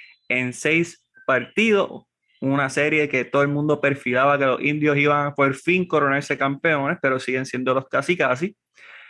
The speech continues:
Así que, primero que todo, Jonathan Basabe, exijo una disculpa pública después de todo lo que roncaste con los Cangrejeros de Santurce, que perdieron con los Criollos, by the way.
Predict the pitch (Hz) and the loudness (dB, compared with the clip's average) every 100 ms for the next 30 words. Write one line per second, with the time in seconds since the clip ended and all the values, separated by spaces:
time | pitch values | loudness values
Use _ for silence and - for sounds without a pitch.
0 | - _ _ _ - 123 123 - 127 - | -20 _ _ _ -6 -4 -4 -6 -8 -2
1 | 139 131 127 120 117 - - 135 139 165 | 0 2 2 0 0 -4 -4 0 2 2
2 | 165 202 - 143 139 131 123 139 170 208 | 2 0 0 -2 0 0 0 2 0 -2
3 | - 120 120 123 123 120 123 120 123 113 | -6 -4 0 2 2 2 0 -2 -4 -2
4 | 120 123 151 170 202 - 123 120 123 120 | -2 -2 -2 0 -2 -2 -4 0 0 2
5 | 123 123 123 127 127 120 - 156 175 - | 0 0 0 -2 -2 -4 -4 -6 -6 -8
6 | 127 131 131 123 123 120 117 123 147 147 | -6 -6 -4 -2 0 2 0 -2 -6 -4
7 | 131 - 180 165 131 123 123 120 131 - | -6 -4 -4 -2 0 0 -2 -2 -4 -2
8 | 156 127 139 165 131 185 143 - | -2 0 -2 -2 -2 -2 -4 -8